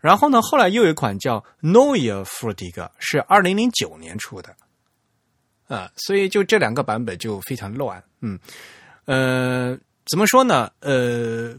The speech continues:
版本嘛，各种版本有各种版本的特色。比如说二零零年的那个版本 Frutig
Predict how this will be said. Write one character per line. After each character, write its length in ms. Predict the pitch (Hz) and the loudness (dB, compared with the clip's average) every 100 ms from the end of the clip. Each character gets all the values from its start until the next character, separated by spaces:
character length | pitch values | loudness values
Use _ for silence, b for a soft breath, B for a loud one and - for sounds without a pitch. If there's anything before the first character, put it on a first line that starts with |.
| - | 2
版 280 | 160 214 339 | 4 4 4
本 160 | 214 123 | 4 4
嘛， 220 | 104 98 - | 0 -6 0
各 100 | 220 | 2
种 140 | 208 117 | 2 2
版 160 | 151 | 2
本 100 | 196 | 2
有 60 | 117 | 0
各 140 | 180 | 0
种 200 | 175 107 | 0 0
版 160 | 104 117 | -2 -2
本 120 | 131 | -2
的 80 | 107 | -4
特 200 | - 127 | -2 -4
色。 200 | - 104 | -4 -8
比 100 | 107 | 0
如 100 | 185 | 0
说 260 | 202 220 214 | 4 4 6
二 140 | 226 | 4
零 160 | 208 202 | 4 2
零 120 | 202 | 2
年 240 | 190 143 175 | 2 2 2
的 120 | 170 | 0
那 160 | 165 | 2
个 80 | 147 | 0
版 220 | 120 117 | 0 0
本 260 | 117 107 101 | -2 -2 -4
Frutig 360 | - 156 131 | -6 -6 -6